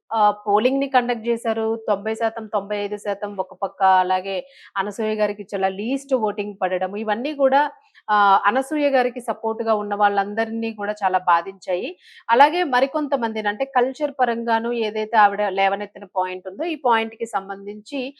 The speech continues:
ఆహ్, ఎవరైతే డిస్కరేజ్ అయ్యారో వాళ్ళ నుంచి నెగెటివ్ కనిపించింది. But ఏదైనా కూడాను overall-గా సొసైటీకి మనం ఏమి ఇస్తున్నాము అన్నదే overall-గా సొసైటీ అనేది చూస్తుంది. ఎందుకంటే ఏ ఇండస్ట్రీ అయినా, ఏ ప్రొఫెషనల్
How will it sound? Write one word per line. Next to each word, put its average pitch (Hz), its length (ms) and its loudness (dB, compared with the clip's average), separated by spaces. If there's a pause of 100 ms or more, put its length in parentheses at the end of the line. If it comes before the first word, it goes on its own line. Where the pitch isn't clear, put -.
(260)
ఆహ్, 196 120 2
ఎవరైతే 233 360 4
డిస్కరేజ్ 240 540 2
అయ్యారో 214 300 2
వాళ్ళ 240 300 4
నుంచి 226 320 -6
నెగెటివ్ 214 400 -2
కనిపించింది. 165 600 -12 (140)
But 247 160 2
ఏదైనా 269 540 0
కూడాను 240 380 -2
overall-గా 220 680 -2 (320)
సొసైటీకి 269 640 -2
మనం 247 300 -2
ఏమి 254 260 0
ఇస్తున్నాము 226 640 0
అన్నదే 214 360 -2
overall-గా 240 500 2
సొసైటీ 220 460 -6
అనేది 196 300 -6
చూస్తుంది. 220 460 -10
ఎందుకంటే 220 400 -8
ఏ 214 240 -2
ఇండస్ట్రీ 214 460 -8
అయినా, 208 300 -4
ఏ 196 280 -6
ప్రొఫెషనల్ 196 680 -12